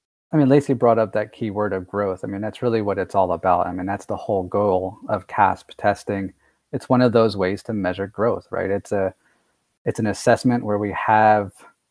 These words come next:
a set criteria of what we're looking for,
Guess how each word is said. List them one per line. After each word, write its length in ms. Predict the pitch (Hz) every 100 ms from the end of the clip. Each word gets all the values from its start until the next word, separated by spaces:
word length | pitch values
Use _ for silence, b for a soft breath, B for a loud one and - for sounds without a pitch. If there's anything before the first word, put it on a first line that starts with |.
| _ _ _ _
a 100 | 110
set 720 | - - - 127 117 117 - - - _ _ _ _ _ _ _ _ _ _ _ _
criteria 840 | - 113 - - 113 113 113 117 -
of 160 | 101
what 160 | 104 -
we're 140 | 95
looking 400 | 90 95 - 110
for, 360 | - 113 123